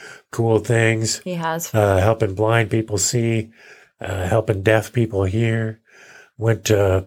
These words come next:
Speaker 1: oh, I forget what country, but helped two thousand people, uh,
Speaker 2: Prosthetics.
Speaker 1: get prosthetics and keep their prosthetic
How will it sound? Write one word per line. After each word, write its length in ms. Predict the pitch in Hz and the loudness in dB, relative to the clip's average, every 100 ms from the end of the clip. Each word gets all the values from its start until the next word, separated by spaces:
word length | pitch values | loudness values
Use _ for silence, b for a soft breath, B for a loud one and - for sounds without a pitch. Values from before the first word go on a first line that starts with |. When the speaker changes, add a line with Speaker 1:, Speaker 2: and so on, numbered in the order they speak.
| - | -8
Speaker 1:
oh, 200 | 101 104 | -6 -4
I 60 | |
forget 320 | 104 110 110 104 | -2 0 0 0
what 180 | 104 | -2
country, 500 | - 113 110 - 117 110 | -2 -2 0 0 0 2
but 240 | 101 95 B B B - | 0 -2 B B B -2
helped 360 | 110 101 - - | 0 0 -2 -4
two 160 | 117 | -4
thousand 420 | 110 110 107 101 | 0 2 2 0
people, 460 | 92 110 113 110 110 | -2 -4 0 0 0
uh, 40 | 151 | -4
Speaker 2:
Prosthetics. 580 | 143 - 170 175 98 98 | -8 -6 -2 0 0 2
Speaker 1:
get 160 | 110 - | 0 0
prosthetics 800 | 107 92 - 113 110 113 110 - | -2 -2 -2 0 2 2 0 0
and 280 | 117 131 120 | 2 2 0
keep 260 | 117 107 | -2 -2
their 160 | - 104 | 0 0
prosthetic 800 | 95 104 98 - 107 104 95 - | 0 0 0 0 -2 -2 -6 -10